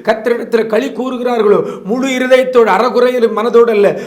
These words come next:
முழு இருதயத்தோடு உம்மிலே மகிழ்ந்து களி கூறுகிறார்களோ, அப்படிப்பட்ட பிள்ளைகளுக்கு இந்த வாக்குத்தத்தத்தை என் ஆண்டவர் நீர்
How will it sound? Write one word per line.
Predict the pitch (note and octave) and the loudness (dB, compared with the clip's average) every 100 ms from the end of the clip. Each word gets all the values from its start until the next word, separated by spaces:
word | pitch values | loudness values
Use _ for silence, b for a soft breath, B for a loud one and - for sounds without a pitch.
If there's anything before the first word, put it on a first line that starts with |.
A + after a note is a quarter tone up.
| B | B
முழு | F#3+ C4 C4 | -4 -2 -2
இருதயத்தோடு | A#3+ C4 B3+ - A#3+ A#3+ G#3+ A3 | -2 -2 -2 0 2 2 2 -4
உம்மிலே | C4 A#3+ - - - | -2 0 0 -4 -4
மகிழ்ந்து | G3 A#3+ C4 C4 | -4 -4 -6 -8
களி | - G3 C4+ | -4 -4 -4
கூறுகிறார்களோ, | - C4+ - A#3 A#3 G#3+ G3+ - - | -6 -6 -4 -2 -2 0 -2 -2 -4
அப்படிப்பட்ட | F3+ - B3+ A#3 - | -4 -2 -2 -2 -2
பிள்ளைகளுக்கு | - A#3+ B3 A#3+ A#3 | -2 -2 -2 -4 -6
இந்த | F#3 C4+ | -4 0
வாக்குத்தத்தத்தை | D4+ G4+ - - A#3+ A#3 A3+ A3 - - | 0 0 -4 -2 0 2 2 2 0 -8
என் | F3 G3+ | -6 -2
ஆண்டவர் | A3+ B3+ B3+ B3+ | -2 0 0 2
நீர் | A#3 A3 - | 4 2 0